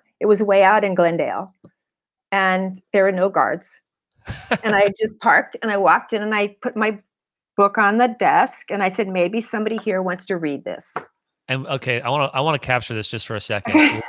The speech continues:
Speaker 2: you're walking into the offices. What's going on in your head? Wh-, do you remember what you were feeling?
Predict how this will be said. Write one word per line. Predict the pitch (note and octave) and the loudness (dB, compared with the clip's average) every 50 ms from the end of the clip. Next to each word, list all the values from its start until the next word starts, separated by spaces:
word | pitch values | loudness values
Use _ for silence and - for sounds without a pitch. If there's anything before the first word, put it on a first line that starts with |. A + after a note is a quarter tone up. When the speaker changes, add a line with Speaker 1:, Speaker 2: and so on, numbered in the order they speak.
| - - - | -14 -12 -10
Speaker 2:
you're | B2 A#2 | -10 -6
walking | A2+ A#2+ B2+ C#3+ D3+ - F#3 E3+ D3+ D3 | -2 2 2 2 2 0 -4 -6 -4 -4
into | D3 D3+ D3+ D3+ D3+ C3+ - - D3 | -4 -4 -6 -6 -10 -12 -12 -10 -8
the | C3+ C3 | -6 -4
offices. | B2 A2+ A2 G#2+ - A2 - - A2 G#2+ G#2 G#2+ G#2+ G#2 - - _ _ _ _ _ _ _ _ - | -4 -4 -4 -6 -8 -12 -12 -10 -10 -10 -12 -12 -12 -14 -16 -18 _ _ _ _ _ _ _ _ -8
What's | A2 C3 - - - - | -4 -4 -4 -4 -6 -8
going | - D3 D3 C#3+ C#3+ C3+ | -6 -4 -4 -2 -2 -2
on | C3 C3 C3 B2+ B2 | 0 0 -2 -2 -4
in | A#2+ A#2 A2+ | -8 -8 -8
your | A#2 A2+ | -8 -6
head? | F#2+ A2 A#2+ A#2+ A#2+ A#2 A#2 | -6 -4 -2 -2 -2 -4 -6
Wh-, | A2+ - - | -8 -12 -12
do | - A2+ | -12 -10
you | A#2 A#2+ | -10 -8
remember | A#2+ B2+ C3+ C#3 D3 C#3+ | -6 -6 -6 -4 -4 -4
what | C#3+ D#3 | -6 -6
you | C#3 A#2+ | -8 -8
were | A2 | -10
feeling? | A2 - - C3 C#3 C#3 C#3 C#3 C#3 C#3 C3+ B2+ | -10 -10 -8 -8 -6 -6 -6 -6 -8 -8 -10 -14